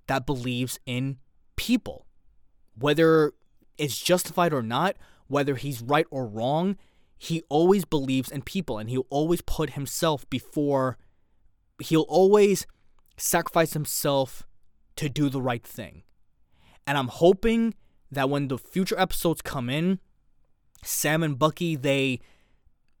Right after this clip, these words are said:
they learn from Steve, they learn from his legacy, they learn from his tactics, from his,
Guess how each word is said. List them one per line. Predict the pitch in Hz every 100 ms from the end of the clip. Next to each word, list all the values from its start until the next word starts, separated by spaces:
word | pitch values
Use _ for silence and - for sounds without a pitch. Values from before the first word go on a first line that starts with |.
| _ _ _
they | 139 131 147 147 143 131
learn | 127 117 139 180 202 202
from | 170 - 139
Steve, | 127 - - 113 101 101
they | - 135
learn | 123 120 160 190
from | 170
his | 139
legacy, | 120 123 117 - 123
they | 113 117
learn | 110 123 170 190
from | 180 165 135
his | 120 123
tactics, | - - 139 - 110 -
from | - 123
his, | 123 127